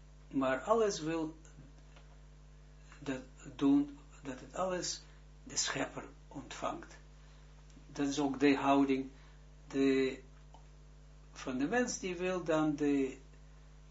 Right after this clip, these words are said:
slechte neiging dat, ehm, bij de mens doen veranderen. ועל שכר כזה צועק היצר הרע.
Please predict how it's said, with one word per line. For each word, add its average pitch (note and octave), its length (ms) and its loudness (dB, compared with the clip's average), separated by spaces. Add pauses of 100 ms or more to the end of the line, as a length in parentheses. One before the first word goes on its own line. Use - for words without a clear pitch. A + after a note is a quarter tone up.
(180)
slechte D3 460 0
neiging F#3+ 540 0
dat, D#3 220 -4 (840)
ehm, C#3 420 2 (2250)
bij C3+ 200 2
de C3+ 100 -2
mens C#3 460 0 (160)
doen D3 380 4 (640)
veranderen. D#3+ 800 8 (1500)
ועל G#3+ 400 10
שכר A3 460 8 (120)
כזה D3+ 560 6
צועק B3 560 6
היצר A#3 540 4
הרע. F#3+ 340 2